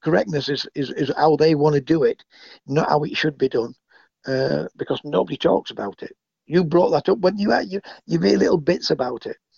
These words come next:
But if, if, if, if, if, if, if, uh, the cameras from Sky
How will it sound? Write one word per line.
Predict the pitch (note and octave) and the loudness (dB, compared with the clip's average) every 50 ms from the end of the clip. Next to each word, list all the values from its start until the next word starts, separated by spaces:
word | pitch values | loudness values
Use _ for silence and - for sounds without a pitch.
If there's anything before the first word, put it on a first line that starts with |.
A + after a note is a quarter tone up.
| _ _ - | _ _ -2
But | D3+ D3+ | -2 -2
if, | C#3+ - - - - | 0 -2 -6 -8 -4
if, | - D#3+ - - | -6 -6 -6 -4
if, | - F#3+ - - | -6 -6 -4 -4
if, | - - - _ _ _ _ _ _ _ | -6 -8 -8 _ _ _ _ _ _ _
if, | - C#3+ - - | -12 -12 -8 -6
if, | - D#3 C#3+ - | -6 -6 -4 -2
if, | - E3 D3 - - - - - | -2 -4 -4 -4 -10 -6 0 2
uh, | D#3+ D#3+ D#3+ | 4 4 4
the | D3+ D3 | 0 -2
cameras | - - F#3 G#3+ G3 E3 D3 D3+ - - - _ _ - - _ _ | 0 0 0 2 2 2 2 0 0 -2 -4 _ _ -20 -20 _ _
from | - D#3+ D#3 C#3+ | -4 -2 0 0
Sky | - - - E3 F3 E3 D3 C#3 C#3+ - | -2 0 2 2 2 2 2 0 0 -2